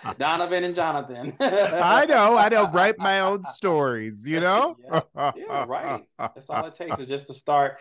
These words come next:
Speaker 2: And if you're not a writer, find someone who is, you know, build a team. That's what it takes. Like, you s-, see a film set, they're a team, they're a family. Everyone does different jobs. And it's okay if you can't do everything. You don't need to. But finding your village is what's important,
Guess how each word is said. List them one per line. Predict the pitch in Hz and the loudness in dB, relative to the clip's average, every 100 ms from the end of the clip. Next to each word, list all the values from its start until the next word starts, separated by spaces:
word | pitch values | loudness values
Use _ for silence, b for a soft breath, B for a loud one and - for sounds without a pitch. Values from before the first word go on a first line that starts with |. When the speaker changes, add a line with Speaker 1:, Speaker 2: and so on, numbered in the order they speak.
| - | -6
Speaker 2:
And | |
if | 135 139 | -6 -2
you're | 160 | -2
not | 151 147 160 | 0 2 2
a | |
writer, | 143 139 139 139 - _ _ | 2 2 2 -2 -6 _ _
find | 135 143 | -4 -4
someone | 143 151 156 | -4 -6 -6
who | 160 160 | -6 -6
is, | 196 143 107 - | -6 -8 -12 -10
you | 143 | -8
know, | 139 | -4
build | 127 147 | -2 -2
a | 160 | -4
team. | 156 185 262 110 - - | -8 -10 -10 -14 -14 -6
That's | 139 165 | -4 0
what | 156 | -2
it | 151 | 2
takes. | 196 127 - | 2 0 2
Like, | 139 131 | 4 4
you | 131 | 0
s-, | 156 - | -6 -6
see | - 156 | 0 2
a | 147 | 2
film | 165 196 202 | 4 2 2
set, | - 160 165 - _ _ _ | 4 4 4 -2 _ _ _
they're | 139 | 0
a | 151 | 0
team, | 175 190 185 123 | 0 -2 0 0
they're | 135 | 0
a | |
family. | 131 156 180 151 113 120 | 0 0 0 0 -2 -2
Everyone | 139 147 147 143 | -2 -2 -2 2
does | 143 135 | 2 2
different | 139 143 139 131 | 2 0 -2 0
jobs. | 147 147 - - | 0 0 -4 -12
And | 117 127 | -6 -4
it's | 127 | 0
okay | 135 139 139 | 0 2 0
if | 131 | 0
you | 131 | -4
can't | 127 139 127 | -4 -4 -2
do | 135 139 | 0 2
everything. | 147 139 123 107 107 | 0 -6 -6 -6 -4
You | 123 | -4
don't | 127 | -4
need | 143 226 | -6 -8
to. | - 95 - | -12 -12 -8
But | 113 | -6
finding | - 131 135 | 0 0 2
your | 131 120 | 0 2
village | 139 151 123 117 | 2 2 0 -2
is | 113 | -6
what's | 120 117 | -6 -6
important, | 110 107 135 113 101 | -8 -4 -4 -4 -8